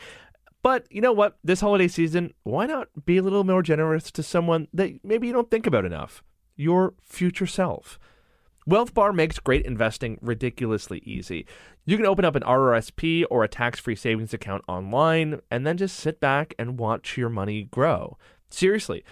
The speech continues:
you don't even have to change out of those festive footy pajamas.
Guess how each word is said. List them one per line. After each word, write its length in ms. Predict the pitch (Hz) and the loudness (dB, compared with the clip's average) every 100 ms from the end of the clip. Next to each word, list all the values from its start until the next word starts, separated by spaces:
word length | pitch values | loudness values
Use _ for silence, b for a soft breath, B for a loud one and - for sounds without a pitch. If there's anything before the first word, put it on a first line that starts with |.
| b | b
you 80 | - | 2
don't 120 | 165 | 4
even 100 | 202 | 6
have 80 | 196 | 2
to 60 | 160 | 0
change 320 | - 151 160 | -2 -2 0
out 200 | 104 127 | 0 0
of 60 | 135 | 2
those 280 | 117 113 | 2 0
festive 580 | - - 123 - - 117 | -6 -2 -2 -2 -4 -4
footy 380 | - - 113 110 | -6 -4 -2 -2
pajamas. 720 | - 101 98 113 87 - - | -4 -6 -4 -4 -6 -14 -20